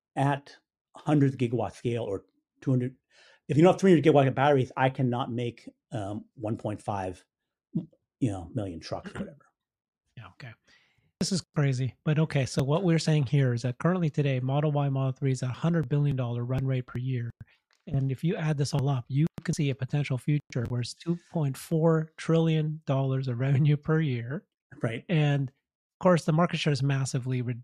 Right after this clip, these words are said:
Speaker 2: it's just crazy here. So you're saying that, uh, you
Speaker 1: Uh,
Speaker 2: know,
Speaker 1: it
Speaker 2: we,
Speaker 1: cut
Speaker 2: we
Speaker 1: back.
Speaker 2: pretty well need
Speaker 1: Half
Speaker 2: to
Speaker 1: it.
Speaker 2: produce,
Speaker 1: Yeah.
Speaker 2: you, yeah, you need to produce thirty-seven million cars
Speaker 1: Yeah.
Speaker 2: per year, which is
Speaker 1: Right.
Speaker 2: eighty million. That's forty percent. I,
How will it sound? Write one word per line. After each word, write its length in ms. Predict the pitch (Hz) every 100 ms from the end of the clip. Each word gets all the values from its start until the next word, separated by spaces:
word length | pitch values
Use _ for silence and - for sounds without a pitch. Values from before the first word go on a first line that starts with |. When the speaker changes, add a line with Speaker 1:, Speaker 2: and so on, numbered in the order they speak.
| _ -
Speaker 2:
it's 180 | 156 -
just 160 | 135 -
crazy 340 | 135 131 127
here. 200 | 127 123
So 140 | -
you're 160 | 135 143
saying 320 | 135 139 131
that, 180 | 120 117 -
uh, 200 | 127 123 - _ _ _ _
you 80 | 160
Speaker 1:
Uh, 40 |
Speaker 2:
know, 60 | 127
Speaker 1:
it 40 |
Speaker 2:
we, 100 | 151
Speaker 1:
cut 120 | 185
Speaker 2:
we 60 | 180
Speaker 1:
back. 220 | 143 95
Speaker 2:
pretty 160 | 190 180
well 180 | 160 139
need 180 | 143
Speaker 1:
Half 160 | 143 139
Speaker 2:
to 60 | 156
Speaker 1:
it. 20 |
Speaker 2:
produce, 340 | 151 147 - - _ _ _
Speaker 1:
Yeah. 80 | 160
Speaker 2:
you, 60 | 147 _ _
yeah, 140 | - 139
you 200 | 147 170
need 160 | 170 165
to 60 |
produce 320 | 165 147 139
thirty-seven 640 | - 160 156 - 147 139 135
million 460 | 135 135 131 127 -
cars 560 | - 131 127 127 120 - _ _ _ _ _ _
Speaker 1:
Yeah. 140 | 139 104
Speaker 2:
per 260 | - 135
year, 560 | 120 135 139 117 120 120 _ _ _
which 180 | 147 139
is 160 | 135 117
Speaker 1:
Right. 180 | - -
Speaker 2:
eighty 260 | 175 156 147
million. 400 | 139 135 127 127
That's 260 | 135 - - _ _
forty 260 | 156 139
percent. 640 | 135 131 - 139 131 - - _ _ -
I, 180 | 196